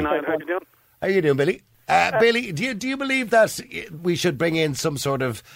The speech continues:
Speaker 1: I'm not saying mandatory vaccination because that's not a word I like using, but the idea that Boris Johnson has suggested it, although he's kind of doubling back a bit, a little bit on it now, although he's still saying the same thing. He's speaking from bo-, both sides of the mouth. Micheál Martin has also said it,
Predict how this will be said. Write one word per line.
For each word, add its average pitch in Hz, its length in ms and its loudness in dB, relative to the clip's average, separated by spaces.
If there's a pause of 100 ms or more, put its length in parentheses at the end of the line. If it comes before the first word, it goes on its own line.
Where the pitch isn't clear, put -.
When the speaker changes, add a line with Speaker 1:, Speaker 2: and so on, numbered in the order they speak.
(180)
Speaker 1:
I'm 120 120 -4
not 190 160 0
saying 147 160 2
mandatory 123 340 2
vaccination 92 600 -2
because 85 240 -4
that's 98 140 -2
not 101 120 0
a 90 60 2
word 85 180 0
I 80 40 0
like 78 220 -2
using, 73 300 -4
but 98 160 0 (300)
the 113 100 -2
idea 131 360 2
that 107 120 0
Boris 113 300 2
Johnson 117 340 -2
has 98 220 -4
suggested 95 600 -2
it, 90 120 -4
although 98 240 0
he's 98 140 0
kind 113 180 0
of 90 160 -6
doubling 101 320 0
back 95 200 -2
a - 40 -10
bit, 90 160 -2
a 95 60 -2
little 101 180 -2
bit 92 160 0
on 90 100 2
it 90 60 -2
now, 98 300 2 (200)
although 110 220 2
he's 117 100 0
still 175 160 0
saying 104 200 0
the 85 80 -6
same 90 180 0
thing. 87 100 0
He's 85 80 -2
speaking 107 280 -4
from 78 120 -8
bo-, 87 300 -4
both 110 160 0
sides 87 200 -2
of 80 40 -6
the 95 100 2
mouth. 101 60 -6
Micheál 123 260 4
Martin 127 300 4
has 113 100 0
also 101 220 0
said 95 220 0
it, 98 100 -2